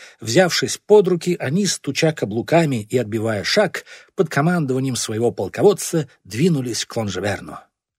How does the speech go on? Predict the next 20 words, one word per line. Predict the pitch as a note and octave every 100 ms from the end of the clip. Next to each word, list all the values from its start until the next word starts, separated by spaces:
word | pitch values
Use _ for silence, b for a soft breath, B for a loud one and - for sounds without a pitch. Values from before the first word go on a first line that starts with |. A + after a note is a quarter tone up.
| _
Лебрак | C#3+ D3 F3+ -
шёл | - F#2+
отдельно, | F2 E2 A#3+ G3 F3
размахивая | - D3 D3+ D#3 C3 C3
дубиной, | A#2+ G#2 B2+ B2 G#2+ - _ _ _ -
а | A2+
Курносый | - G#2+ C#3+ D3+ - F3
впереди, | - G#2 F#2 C#3+ A3+ - B B
с | -
привязанным | - C3 A2+ F#3+ E3 E3 D#3+
к |
острию | A#2 - A2 D3
его | C3 A2+ B2
боевой | A2+ G#2+ G2
палки | - E3 D#3 - C#3
красным | - F#3 E3+ E3 D3
от | A#2+ -
крови | - C3+ B2 A#2 _
носовым | B2 - G#2 A2+
платком | G2 F2 - B2 A2